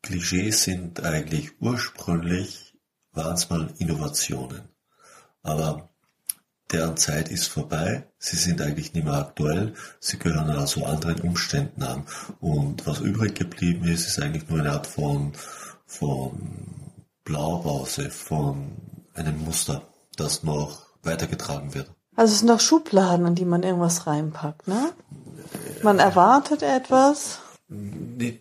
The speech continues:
Speaker 1: ja, schon eine Schublade, in irgendeiner Form ist schon eine Schublade. Nein, aber es ist ein ganz, ganz, ganz vereinfachtes Muster über etwas,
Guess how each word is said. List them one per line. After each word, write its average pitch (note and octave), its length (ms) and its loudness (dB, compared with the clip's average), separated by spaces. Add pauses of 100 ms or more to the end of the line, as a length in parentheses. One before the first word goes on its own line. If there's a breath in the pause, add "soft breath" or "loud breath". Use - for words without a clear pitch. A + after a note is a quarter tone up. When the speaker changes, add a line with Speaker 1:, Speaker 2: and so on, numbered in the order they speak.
Speaker 1:
ja, G#2 240 0
schon B2 260 -2
eine G#2 180 0
Schublade, A2+ 560 -2
in A2 60 -2
irgendeiner A2+ 240 -2
Form G#2 160 -6
ist G2+ 80 -4
schon G#2 160 -4
eine G#2+ 100 -4
Schublade. F#2+ 640 -2
Nein, G2 200 -2
aber G#2 100 -2
es G#2+ 80 -6
ist G#2 140 -6
ein G#2 60 -10
ganz, G#2 300 -4
ganz, G#2 300 -4 (340 loud breath)
ganz G#2+ 260 -2
vereinfachtes G#2 1200 -2
Muster G#2 920 -2 (140)
über G2 220 -2
etwas, G2+ 560 -2